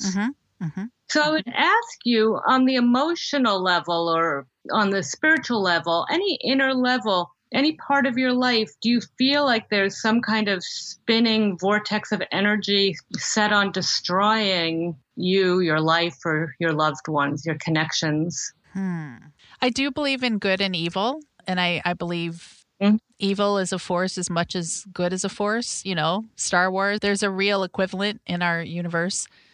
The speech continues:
Speaker 1: And so if there's any spiritual destruction, that would be it.
Speaker 2: Mm.
Speaker 1: I don't fear physical destruction because I do believe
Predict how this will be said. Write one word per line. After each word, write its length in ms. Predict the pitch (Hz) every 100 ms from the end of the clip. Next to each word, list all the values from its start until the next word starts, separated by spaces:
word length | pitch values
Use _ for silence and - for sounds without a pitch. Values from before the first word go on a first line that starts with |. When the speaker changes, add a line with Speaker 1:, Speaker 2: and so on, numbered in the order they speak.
| -
Speaker 1:
And 440 | 190 190 190 190
so 380 | - 214 202 185 - _ _ _
if 120 | 202 -
there's 220 | 226 202 -
any 480 | 240 277 269 233 - _ _
spiritual 840 | - - 302 349 392 - 185 180
destruction, 840 | 175 170 - 165 156 - 165 165 170 _ _ _ 185
that 200 | 196 190
would 120 | 190
be 200 | 190 214
it. 160 | 180 170
Speaker 2:
Mm. 100 | 175
Speaker 1:
I 80 | 214
don't 260 | 254 240
fear 720 | - - 220 220 214 214 214 202
physical 480 | - 220 233 214 180
destruction 480 | 165 175 160 175
because 260 | 165 - 180
I 80 | 175
do 300 | 160 180 180
believe 520 | 170 165 165 160